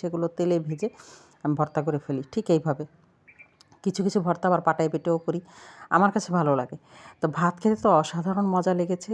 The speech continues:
যে যেখান থেকে আমার ভিডিও দেখছেন অবশ্যই এভাবে ট্রাই করেন আমি ম-, মনে করি, কারণ সবাই কম বেশি ভর্তা বানিয়ে খায়। তো পোয়া মাছের ভর্তা কে কে খেয়েছেন আমাকে কমেন্ট করবেন, জানাবেন। আর ভর্তাটা দেখেন, আমার তো বানাতে বানাতেই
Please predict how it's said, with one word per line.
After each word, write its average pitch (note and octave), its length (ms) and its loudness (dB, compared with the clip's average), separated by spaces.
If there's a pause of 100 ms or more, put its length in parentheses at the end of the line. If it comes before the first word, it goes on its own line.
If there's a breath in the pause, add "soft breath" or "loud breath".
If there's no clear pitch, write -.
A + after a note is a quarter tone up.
(100)
যে D3+ 80 0 (100)
যেখান F3 260 -4
থেকে F3+ 200 -6
আমার F#3 140 -2
ভিডিও D#3+ 260 -2
দেখছেন E3+ 380 -4
অবশ্যই D#3 600 -2
এভাবে E3+ 220 0 (120)
ট্রাই D#3+ 160 2 (160)
করেন D#3+ 220 2 (260)
আমি D#3 220 -2
ম-, D#3+ 220 -4 (340)
মনে G3 200 4
করি, D#3+ 220 0 (440 loud breath)
কারণ E3+ 140 2
সবাই G#3 300 2 (200)
কম F3+ 180 4
বেশি E3 160 0
ভর্তা D#3+ 320 0
বানিয়ে D#3 280 2
খায়। D#3 320 -2
তো D#3 60 -4
পোয়া F#3 340 4
মাছের G#3+ 220 2
ভর্তা E3+ 280 -4
কে E3+ 200 -2
কে E3 80 0
খেয়েছেন E3 500 -2 (500 loud breath)
আমাকে D3+ 360 0 (320)
কমেন্ট E3 240 4
করবেন, G3 320 2 (120)
জানাবেন। D3 420 2
আর C#3 120 -2
ভর্তাটা D3 440 -4 (100)
দেখেন, G#3 280 -2 (500 loud breath)
আমার G3+ 280 4
তো C4 60 6 (160)
বানাতে G3+ 360 4
বানাতেই G#3 460 2